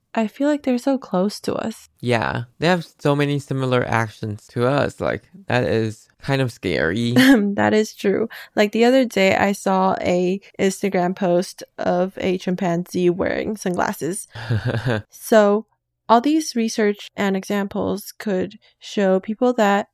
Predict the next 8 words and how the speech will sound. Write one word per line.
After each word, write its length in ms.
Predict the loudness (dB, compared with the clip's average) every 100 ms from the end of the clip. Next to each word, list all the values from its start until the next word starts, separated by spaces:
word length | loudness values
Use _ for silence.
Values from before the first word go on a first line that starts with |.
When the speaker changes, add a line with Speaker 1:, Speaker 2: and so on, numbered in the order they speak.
| _ 0
Speaker 1:
animals 400 | 2 2 0 -4
do 280 | -2 0
have 460 | 0 -2 -2 -2 -4 _ _ _
feelings. 480 | -2 0 0 -4 -6
They 140 | -4 -4
do 160 | -2
have 200 | -2 -2
these 240 | -2 -6